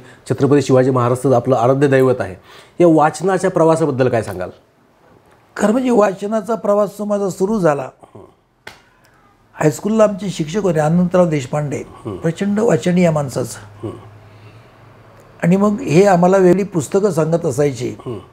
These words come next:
Speaker 2: आणि मग अकरावी माझी झाल्यावर
Speaker 1: हं.
Speaker 2: मी अकोल्याच्या ग्रामपंचायतीमधलं जे वाचनालय आहे,
Speaker 1: बरं.
Speaker 2: त्या वाचनालयामध्ये मी फी भरली.
Speaker 1: हं.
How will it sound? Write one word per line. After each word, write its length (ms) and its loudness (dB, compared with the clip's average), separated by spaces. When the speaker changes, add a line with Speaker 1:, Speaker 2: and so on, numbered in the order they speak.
Speaker 2:
आणि 140 2
मग 160 0
अकरावी 600 -4
माझी 300 -4
झाल्यावर 480 0
Speaker 1:
हं. 340 -16
Speaker 2:
मी 120 -2
अकोल्याच्या 600 -2
ग्रामपंचायतीमधलं 1120 -2
जे 140 0
वाचनालय 580 0
आहे, 260 -4
Speaker 1:
बरं. 180 -6
Speaker 2:
त्या 160 2
वाचनालयामध्ये 960 -2
मी 140 -4
फी 280 -8
भरली. 340 -2
Speaker 1:
हं. 420 -14